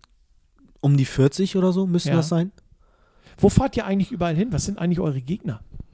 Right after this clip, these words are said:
Speaker 1: Jetzt letztes Jahr waren's Rendsburg, dann die Hamburg Huskies, Swans, bin ich der Meinung, waren das auch und
Speaker 2: Ja.
Speaker 1: Heat, die müssten
Speaker 2: Das ist ja fast
Speaker 1: ja,
Speaker 2: eine
Speaker 1: und
Speaker 2: reine
Speaker 1: Heat
Speaker 2: Hamburg-Liga.
Speaker 1: auch. Ja, könnte man so sagen.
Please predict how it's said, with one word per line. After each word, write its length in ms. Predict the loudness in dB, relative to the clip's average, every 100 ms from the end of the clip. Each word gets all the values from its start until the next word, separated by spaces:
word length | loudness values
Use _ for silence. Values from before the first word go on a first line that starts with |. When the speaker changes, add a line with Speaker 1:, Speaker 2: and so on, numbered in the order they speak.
| -20 -20 -16
Speaker 1:
Jetzt 400 | -2 0 0 -2
letztes 400 | -2 -2 -2 2
Jahr 240 | 4 6 6
waren's 500 | 4 4 2 -4 -8
Rendsburg, 1040 | -6 4 6 6 2 4 6 6 4 -2 -16 -20 _
dann 680 | 2 4 4 4 2 0 -4 _ _
die 120 | -4 0
Hamburg 300 | 2 0 0
Huskies, 720 | 0 0 0 0 -4 -10 -14 _ _ _ _
Swans, 680 | -10 -6 -4 0 2 2 0
bin 160 | 0 0
ich 120 | 0
der 100 | 0
Meinung, 260 | 2 2 0
waren 120 | -2
das 200 | -4 -4
auch 300 | -2 -2 -2
und 300 | -2 0 0
Speaker 2:
Ja. 100 | -6 -10 -16 _ _ _ _ _ _ _ _ _
Speaker 1:
Heat, 500 | 0 0 0 -14 -8
die 100 | -6
müssten 720 | -4 -4 -6 -10 -12 -10 -12 -18 _ _ _
Speaker 2:
Das 120 | -14
ist 20 |
ja 60 | -4
fast 120 | 0
Speaker 1:
ja, 60 | 2
Speaker 2:
eine 100 | 0
Speaker 1:
und 80 | -2
Speaker 2:
reine 140 | -4
Speaker 1:
Heat 60 | -4
Speaker 2:
Hamburg-Liga. 380 | -2 0 0
Speaker 1:
auch. 140 | 0 -4
Ja, 480 | -10 0 2 2 -2 -4
könnte 240 | -2 0
man 160 | 0 2
so 80 | 2
sagen. 260 | 0 -2